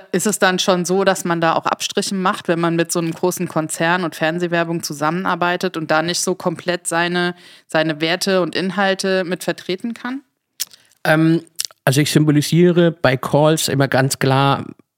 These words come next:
Speaker 2: wenn wir mit Lidl besprechen, was wir als nächstes tun, mache ich oder mache ich nicht. Ähm, da darf ich Gott sei Dank schon sehr, sehr klar sagen, so, „Hey, ich gehe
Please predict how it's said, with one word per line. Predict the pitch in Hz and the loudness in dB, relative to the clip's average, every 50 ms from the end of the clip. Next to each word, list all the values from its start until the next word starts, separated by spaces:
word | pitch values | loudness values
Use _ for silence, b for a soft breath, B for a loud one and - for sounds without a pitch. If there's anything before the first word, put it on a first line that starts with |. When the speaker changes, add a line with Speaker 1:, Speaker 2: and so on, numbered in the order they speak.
| _ _ - - - - - 165 151 - - _ - - | _ _ -14 -14 -14 -14 -14 -14 -14 -14 -14 _ -12 -2
Speaker 2:
wenn | - 135 135 135 131 | 2 2 4 4 4
wir | 135 131 131 | 4 4 4
mit | 131 131 - | 2 0 0
Lidl | 127 131 131 131 | 0 0 0 2
besprechen, | 131 127 - - - 131 127 143 127 | 0 -2 -2 -2 -4 -4 -2 -2 -2
was | - - - | -2 0 0
wir | 127 | 0
als | 123 127 - - | 0 0 0 0
nächstes | 135 135 - - 151 - | 0 0 -2 -6 -8 -4
tun, | - 143 139 143 143 B B B B B B B _ | 0 0 0 0 0 B B B B B B B _
mache | 135 135 135 156 143 | -2 0 2 0 0
ich | - 135 | 2 2
oder | 127 135 | 2 2
mache | 127 120 - 131 | 0 0 0 -2
ich | - - | 0 2
nicht. | 127 127 - - - _ _ _ _ B B B B B B B B B B - | 0 0 0 -4 -12 _ _ _ _ B B B B B B B B B B 0
Ähm, | 135 127 127 127 127 127 127 - _ _ _ _ _ _ _ - | 2 4 4 4 2 2 0 -4 _ _ _ _ _ _ _ 2
da | 135 127 | 2 4
darf | 123 127 123 135 - 160 | 4 4 2 4 2 0
ich | 147 - | -2 2
Gott | - 143 - - | 2 2 2 4
sei | - 156 | 2 2
Dank | 143 - 156 160 - | 4 4 2 2 2
schon | - 151 143 147 | 2 2 2 2
sehr, | - - - 139 139 | 2 2 2 2 2
sehr | 139 - 135 135 | 2 2 0 2
klar | - 139 131 131 135 139 147 147 151 | 2 2 4 4 4 4 4 2 2
sagen, | - 143 123 131 139 139 143 143 139 127 | 2 2 2 2 2 2 2 0 0 0
so, | - 147 135 135 135 | 2 2 2 2 2
„Hey, | 131 135 139 139 135 - | 2 2 2 2 2 0
ich | - - 113 - - | -2 -4 -4 -6 0
gehe | - 143 143 147 147 147 - - | 2 4 6 6 6 4 2 0